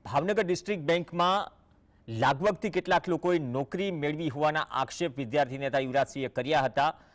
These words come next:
અને આન્સર કી જ્યારે સામે આવી ત્યારે આન્સર કીમાં એ બી સી ડી એટલે કે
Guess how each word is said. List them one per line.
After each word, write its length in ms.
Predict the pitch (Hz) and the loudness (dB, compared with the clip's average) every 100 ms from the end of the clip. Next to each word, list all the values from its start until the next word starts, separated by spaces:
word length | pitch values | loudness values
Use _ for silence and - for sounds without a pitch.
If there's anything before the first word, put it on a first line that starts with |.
| _ - | _ -4
અને 240 | 131 156 165 - _ - | 0 0 -2 -6 _ -4
આન્સર 380 | 127 160 208 - | -2 0 -2 -2
કી 160 | 165 | -4
જ્યારે 280 | 139 143 135 | 2 2 2
સામે 300 | - 131 156 | -2 -2 2
આવી 280 | 147 147 156 160 | 2 2 0 -2
ત્યારે 300 | - 131 127 139 - _ - | 0 2 2 0 -4 _ -6
આન્સર 340 | 120 151 180 | -6 0 -2
કીમાં 380 | 143 151 147 - - | 0 -2 -2 -4 -4
એ 120 | 143 | -4
બી 160 | 196 165 | -4 -4
સી 100 | 143 | -4
ડી 240 | 110 113 139 _ _ _ _ _ _ _ _ _ _ _ _ _ _ _ - | -4 -6 -8 _ _ _ _ _ _ _ _ _ _ _ _ _ _ _ -4
એટલે 300 | 175 202 135 | -2 0 0
કે 160 | 113 | -2